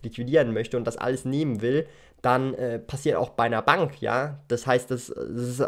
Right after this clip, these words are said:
so aktuell, was wir gerade, glaube ich, haben, ist ein Vertrauensproblem, ähm, aber dennoch muss jeder selber entscheiden, was er davon hält und ich will jetzt da auch nicht Leute dazu anstiften, drin zu bleiben und so weiter, sondern ihr müsst das selber entscheiden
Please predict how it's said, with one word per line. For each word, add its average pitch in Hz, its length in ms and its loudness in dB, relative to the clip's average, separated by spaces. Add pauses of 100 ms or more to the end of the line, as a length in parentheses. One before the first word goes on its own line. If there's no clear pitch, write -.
so 127 300 0
aktuell, - 360 2
was 143 160 2
wir 131 80 2
gerade, 123 240 0
glaube 127 240 4
ich, 117 160 -6
haben, 127 220 0
ist 120 140 -8
ein - 20 -20
Vertrauensproblem, 170 1000 0 (360)
ähm, 131 220 2
aber 131 200 4
dennoch 139 360 4
muss 123 180 -6
jeder 131 220 2
selber 143 240 2
entscheiden, 131 420 -2
was 120 140 -2
er 135 140 2
davon 127 280 0
hält 127 340 2
und 117 200 -2
ich 110 100 -8
will 123 80 2
jetzt 127 220 2
da 110 80 0
auch 113 160 0
nicht 123 180 -6
Leute 123 240 8
dazu 117 260 -2
anstiften, 117 460 -4
drin 160 220 0
zu 147 160 -4
bleiben 139 480 2 (240)
und 135 160 2
so 123 140 -2
weiter, 123 380 4
sondern 117 240 2
ihr 123 120 -2
müsst 139 200 -2
das 143 120 -2
selber 180 260 4
entscheiden 160 560 2